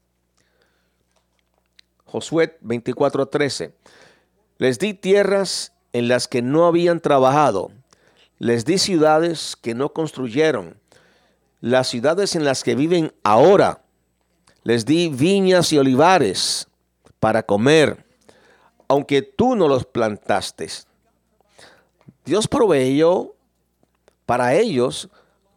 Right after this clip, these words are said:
con generosidad. ¿Saben ustedes cuánto tiempo se tarda en lle-, en lle-, en, en cultivar viñas?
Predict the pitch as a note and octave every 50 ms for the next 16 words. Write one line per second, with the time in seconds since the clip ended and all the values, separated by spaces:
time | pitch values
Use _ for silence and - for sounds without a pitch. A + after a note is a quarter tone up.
0 | _ _ - C#3+ D3 D3 C3+ C#3+ C#3+ C#3 C#3 C3 B2+ B2 A2+ - A#2+ A2+ C3 G#3
1 | B3 - - - _ _ _ _ _ _ _ _ _ _ _ _ _ _ _ _
2 | _ _ _ - - - C3 C#3 D#3 F3 F3 D#3+ - - D#3 D#3+ D3+ - - -
3 | D#3 D#3+ - D#3+ C#3 - D3 D#3 D#3+ - - E3+ E3 D#3 - - A#2+ G#2 - -
4 | C3 C#3 D3 D#3+ F3+ F3 D#3 B2+ A2+ G#2+ G2+ G2+ G2 G#2+ - - A#2+ A2 G#2+ G#2+
5 | G#2 G#2 - - - B2 A2 G2+ - - A#2 - - A#2 A2 - - A#2 G#2 G#2+
6 | A#2 B2 C3 E3 - A#3 _ _ _ _ - - - - _ _ _ _ _ _
7 | _ _ _ _ _ _ _ _ _ _ _ _ _ _ _ _ - _ _ _
8 | _ _ _ _ _ _ _ _ _ _ _ _ _ _ _ _ _ _ _ _
9 | _ _ _ _ _ _ _ _ _ _ _ _ _ _ _ - G#2 A#2+ D3 D#3
10 | E3 F3 G3+ A#3 A#3 G3 - - - -